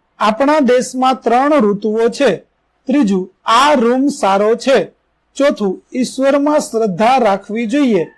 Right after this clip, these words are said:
પાંચમું, ક્ષમા આપવી જોઈએ. છઠ્ઠું, રૂમાલ વાપરવો જોઈએ. સાતમું, ઋષિ રાજાને શ્રાપ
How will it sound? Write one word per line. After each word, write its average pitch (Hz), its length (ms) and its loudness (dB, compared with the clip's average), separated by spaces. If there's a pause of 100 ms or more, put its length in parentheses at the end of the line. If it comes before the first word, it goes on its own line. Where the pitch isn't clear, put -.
(300)
પાંચમું, 254 540 -2 (140)
ક્ષમા 254 580 -2
આપવી 202 480 -4
જોઈએ. 220 400 0 (580)
છઠ્ઠું, 247 400 0
રૂમાલ 247 500 2
વાપરવો 220 600 0
જોઈએ. 233 380 0 (400)
સાતમું, 269 640 -2
ઋષિ 240 420 -2
રાજાને 233 600 0
શ્રાપ 226 460 -2